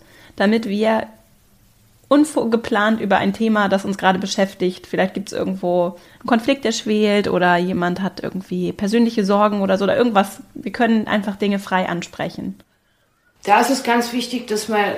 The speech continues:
Speaker 2: aus meiner Sicht eben dieses, was ich mit drei D meinte,
Speaker 1: Ja.
Speaker 2: dass man einen Raum aufspannt und sagt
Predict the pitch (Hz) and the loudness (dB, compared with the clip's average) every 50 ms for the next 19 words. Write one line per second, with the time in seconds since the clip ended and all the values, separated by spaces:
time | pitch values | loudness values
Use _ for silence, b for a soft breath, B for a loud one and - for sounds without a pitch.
0 | - - - - - - - 185 190 - - 180 180 208 226 226 208 214 220 214 | -8 -10 -14 -16 -14 -4 -2 -2 -2 0 2 2 4 6 6 6 6 6 4 2
1 | - - - - - _ 180 196 214 214 202 196 196 - 185 196 190 196 185 - | 2 -6 -14 -20 -16 _ -2 -2 0 0 0 -2 -4 -4 -4 -4 -2 -2 -4 0
2 | - 185 180 180 180 180 190 185 185 - - 175 175 175 175 185 202 214 202 180 | 0 0 0 0 -4 -4 -4 -4 -4 -2 2 2 2 2 2 2 0 2 2 2
3 | 156 147 143 143 139 - 147 135 131 - 214 196 175 - 156 151 - 170 165 160 | 0 0 0 0 -2 -2 -4 -4 -4 -2 -2 -2 -2 -4 -6 -8 -6 -6 -6 -6
4 | 147 156 156 151 151 151 147 160 190 233 254 240 247 254 254 - - - 226 226 | -4 -4 -4 -4 -2 0 0 2 2 2 2 2 2 0 0 0 -4 0 0 0
5 | 254 294 320 - - - - B B B B B B B B B B B - 190 | 0 0 -2 -6 -10 -16 -20 B B B B B B B B B B B -6 -4
6 | 185 180 185 180 185 220 226 233 - | -2 0 2 4 4 4 2 0 -6